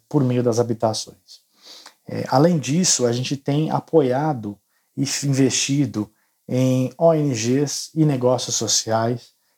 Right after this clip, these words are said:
que tenham algum tipo de atuação em prol, então, da melhoria da qualidade de vida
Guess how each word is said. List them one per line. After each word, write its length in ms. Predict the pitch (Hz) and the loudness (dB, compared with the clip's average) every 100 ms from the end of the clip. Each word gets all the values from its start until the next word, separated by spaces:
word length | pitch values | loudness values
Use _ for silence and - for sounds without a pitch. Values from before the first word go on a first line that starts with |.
| _ | _
que 100 | - | -16
tenham 460 | - 160 160 151 131 | 0 0 2 -2 -2
algum 600 | 131 131 127 151 156 151 - - | -2 -2 0 0 0 -2 -6 -8
tipo 260 | - 151 | -6 -2
de 120 | 131 123 | 0 0
atuação 640 | 127 117 107 - 120 117 _ _ _ - | 2 -2 -2 -4 -4 -4 _ _ _ -4
em 120 | 143 | -2
prol, 420 | 139 - 131 131 127 | -2 2 2 2 -2
então, 360 | 110 120 117 - _ _ - | -4 -4 -4 -10 _ _ 0
da 120 | 127 | 2
melhoria 500 | 139 135 127 120 131 | 2 0 0 2 0
da 120 | 127 | 0
qualidade 520 | - 127 120 120 120 | 0 0 0 -2 -2
de 120 | 120 | -4
vida 500 | 113 101 110 110 113 | -4 -2 -4 -2 -4